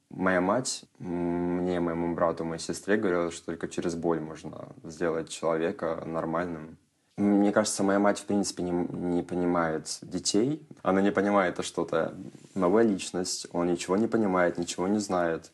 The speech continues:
И она всё детство относилась ко всем, будто бы, ну, именно к своим детям, ко мне, к сестре и к брату, будто бы мы должны уже всё сами знать. Я последний ребёнок. И меня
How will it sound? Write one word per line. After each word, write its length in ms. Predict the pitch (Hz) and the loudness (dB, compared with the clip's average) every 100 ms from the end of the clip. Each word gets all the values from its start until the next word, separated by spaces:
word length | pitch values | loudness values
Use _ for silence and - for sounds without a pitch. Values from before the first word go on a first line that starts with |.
| - | -2
И 100 | 98 | 2
она 320 | 98 101 107 | 6 6 4
всё 220 | 104 - | 2 -2
детство 800 | 87 123 - - 113 95 87 82 - - | 2 2 2 -2 2 4 4 0 -6 -8
относилась 600 | 92 92 - 95 87 - | -4 -4 0 0 -2 -2
ко 120 | 85 | -4
всем, 360 | - 110 143 | -2 0 0
будто 220 | 131 101 92 | -2 -2 -2
бы, 220 | 85 87 | -2 -2
ну, 280 | 92 80 - | -4 -6 -8
именно 240 | 90 85 | -6 -6
к 40 | 78 | -6
своим 280 | - 87 85 | -6 -4 0
детям, 500 | 82 - 78 82 - - | 0 -2 -10 -14 -20 -12
ко 100 | 87 | -6
мне, 180 | 82 | -6
к 40 | 85 | -6
сестре 360 | - - - | -10 -6 -2
и 40 | 85 | -2
к 60 | |
брату, 320 | 80 127 139 82 | 2 2 2 -4
будто 220 | 87 80 | -6 -4
бы 120 | 85 | -2
мы 140 | 87 | 0
должны 280 | 113 92 95 | 2 0 0
уже 140 | 92 85 | -2 -2
всё 460 | - 101 107 85 - 98 | -2 0 0 0 -4 -12
сами 320 | - 87 85 | -6 -2 -2
знать. 360 | 82 80 - - | -4 -8 -10 -4
Я 260 | 104 95 87 | 2 4 4
последний 440 | 95 - 90 87 | -2 -2 -2 -2
ребёнок. 480 | 82 87 107 139 - _ _ - | 0 0 0 -4 -10 _ _ -10
И 80 | 90 | -6
меня 560 | 92 92 92 87 82 | -2 0 2 2 0